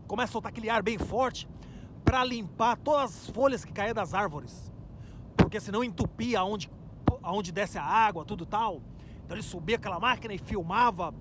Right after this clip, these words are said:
"Olha, galera, tô limpando a casa, pá, não sei que coisa, tal, pá, pá." Então aí todo mundo via o Facebook, aquela galera do Brasil, né? "Caralho, você é meu ídolo! Adorei, pá!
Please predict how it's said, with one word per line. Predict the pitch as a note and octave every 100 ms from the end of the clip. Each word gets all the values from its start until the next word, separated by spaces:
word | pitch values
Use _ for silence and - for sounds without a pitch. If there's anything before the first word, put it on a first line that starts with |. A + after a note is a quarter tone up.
| - - -
"Olha, | A#3+ B3+
galera, | G#3+ A#3+
tô | E3+ G3+
limpando | F#3 C#4 C#4
a | F#3+
casa, | - D4 B3+ B3 -
pá, | D#4+ D#4 C4
não |
sei | G#3 A#3
que | -
coisa, | C4+ D#4+ C#4 G3
tal, | F4 F4+ C#4 -
pá, | F#4 F#4 D#4+ - -
pá." | - - - - - - - - - - -
Então | F3 B3
aí | C#4+
todo | - - C#4
mundo | D4 C#4 A3+ G3 D3 C3 - -
via | D3+ C#4 A#3
o |
Facebook, | G3+ - G3 G#3 -
aquela | G#3+ G#3+
galera | A3 B3
do | A3
Brasil, | G3 F#3+ D#3+ D#3 C#4+
né? | B3+ G3+ - - - - - - -
"Caralho, | - B3+ D#4 D#4 D4 C#4
você | B3 D#4
é |
meu | C#4+ A#3+
ídolo! | E4+ F4 D4+ B3 G#3+ F3+ C#3 - - - - - - -
Adorei, | A3+ B3 B3+ B3 D#4+ D#4 C#4+ C4
pá! | - E4+ E4 D4+ C4 - -